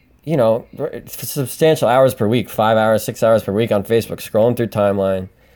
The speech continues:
just looking at pictures of people that I haven't seen since high school, but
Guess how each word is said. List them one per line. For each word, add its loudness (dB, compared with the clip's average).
just -10
looking -2
at 0
pictures -4
of -8
people -2
that 2
I 0
haven't -2
seen -6
since -10
high -2
school, -2
but -4